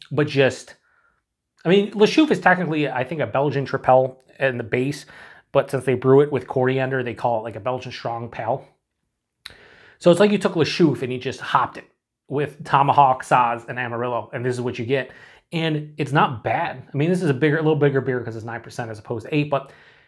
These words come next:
this isn't bad per se. Like, I, this is not, like, a poorly brewed beer or anything. It's just, to my palate, this is, when it goes, if I'm, like, in my local bottle shop and I'm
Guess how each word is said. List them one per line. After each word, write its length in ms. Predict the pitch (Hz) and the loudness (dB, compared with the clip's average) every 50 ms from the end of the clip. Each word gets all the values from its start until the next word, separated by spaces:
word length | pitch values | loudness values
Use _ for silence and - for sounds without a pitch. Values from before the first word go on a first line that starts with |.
| _ _ _ | _ _ _
this 200 | - 180 185 185 | 4 4 4 4
isn't 380 | 247 208 175 214 160 - 143 113 | 2 2 2 2 0 0 -2 2
bad 480 | - 135 131 143 165 180 180 175 - - _ _ _ _ _ _ _ _ _ | 4 6 6 6 6 4 0 -2 -8 -12 _ _ _ _ _ _ _ _ _
per 160 | - - 208 | -8 -6 -6
se. 300 | 180 180 - - 175 214 | -4 -2 0 0 0 0
Like, 260 | 214 151 123 127 123 - - | -2 -2 -2 -4 -4 -2 0
I, 140 | 131 139 147 | 0 0 0
this 180 | 131 135 127 135 | -2 -4 -4 -2
is 100 | 135 127 | -2 0
not, 240 | 131 131 131 123 | 0 0 0 -2
like, 140 | 127 120 - | -4 -4 -4
a 60 | 113 | -6
poorly 440 | - - - 156 147 143 143 131 107 - - - | -8 -4 0 2 2 2 2 0 -4 -8 -10 -6
brewed 320 | 117 110 123 160 180 170 | -2 2 4 4 4 4
beer 220 | 170 165 170 185 | 4 4 4 4
or 80 | 180 165 | 2 2
anything. 420 | 165 180 185 175 - 165 196 220 | 2 0 0 -2 -2 -2 -4 -4
It's 120 | 170 127 - | -6 -6 -4
just, 220 | 165 147 151 - - _ _ _ - | -4 -4 -4 -6 -12 _ _ _ -10
to 100 | - 123 | -2 0
my 180 | 135 147 185 | 2 2 2
palate, 340 | 180 - 139 127 123 127 127 | 2 0 0 0 0 -2 -6
this 140 | 127 123 135 | -8 -8 -10
is, 160 | 123 117 131 - _ _ _ - _ _ _ _ _ _ _ _ _ _ | -10 -12 -12 -16 _ _ _ -20 _ _ _ _ _ _ _ _ _ _
when 160 | - 151 143 | 0 2 2
it 40 | 131 | 4
goes, 240 | 156 180 196 180 156 - - - - _ _ _ _ _ _ _ _ _ _ _ _ | 6 6 6 4 2 0 -6 -14 -20 _ _ _ _ _ _ _ _ _ _ _ _
if 120 | - 160 156 | -6 -4 -4
I'm, 220 | 165 156 147 147 | -2 -2 -4 -2
like, 260 | 170 160 151 147 151 | 0 0 0 0 0
in 100 | 190 185 | 0 2
my 100 | 190 190 | 4 4
local 240 | 175 170 175 - 151 | 4 4 2 0 2
bottle 220 | 139 143 147 143 131 | 4 4 4 4 4
shop 200 | - 123 117 117 | 0 -2 -2 -2
and 120 | 120 120 | -4 -8
I'm 240 | 117 113 113 113 | -10 -10 -10 -12